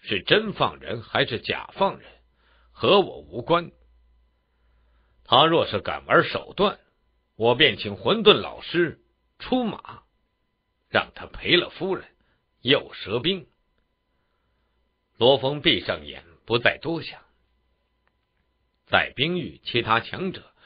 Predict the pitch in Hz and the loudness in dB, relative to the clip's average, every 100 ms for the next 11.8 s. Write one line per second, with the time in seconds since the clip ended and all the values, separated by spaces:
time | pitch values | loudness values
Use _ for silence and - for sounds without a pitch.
0 | - - 139 165 - - 95 123 95 - | -20 0 0 0 -6 -10 -4 -4 -6 -10
1 | 69 78 - - 190 - - - - _ | -10 -14 -10 -4 -4 -4 -10 -14 -18 _
2 | _ _ _ _ _ _ 113 170 190 190 | _ _ _ _ _ _ 4 6 6 4
3 | 196 - 76 98 135 170 180 170 175 104 | 0 -2 -2 0 0 2 0 -2 -4 -4
4 | - - - _ _ 131 170 156 98 98 | -6 -20 -20 _ _ 2 4 2 0 4
5 | 151 233 147 - 143 - 85 85 143 - | 6 6 6 0 -2 -2 -10 -6 -4 -2
6 | 120 - 180 208 185 95 - - _ _ | -4 -2 0 2 0 -2 -14 -18 _ _
7 | _ _ _ _ _ _ _ _ _ _ | _ _ _ _ _ _ _ _ _ _
8 | _ _ _ _ - - 92 69 - 87 | _ _ _ _ -8 -2 -2 -4 -10 -10
9 | - _ _ _ _ _ _ _ _ _ | -14 _ _ _ _ _ _ _ _ _
10 | _ _ 123 127 107 117 123 147 160 139 | _ _ 0 0 0 -6 -2 -2 0 2
11 | 147 147 139 180 208 151 80 | 2 0 2 2 2 -2 -12